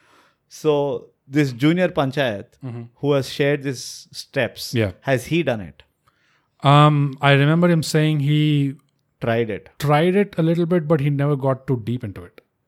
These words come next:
Speaker 1: But did he experience it? The astral projection?
Speaker 2: No. No.
Speaker 1: Because from whatever I read,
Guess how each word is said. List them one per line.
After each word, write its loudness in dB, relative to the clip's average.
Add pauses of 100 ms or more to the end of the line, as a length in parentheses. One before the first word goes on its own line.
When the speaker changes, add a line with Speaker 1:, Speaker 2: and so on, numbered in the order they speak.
(480)
Speaker 1:
But 2
did 2
he 4
experience -8
it? -20 (260)
The -8
astral -6
projection? -16 (200)
Speaker 2:
No. 0 (1300)
No. -10 (220)
Speaker 1:
Because 4
from -2
whatever 2
I 0
read, -4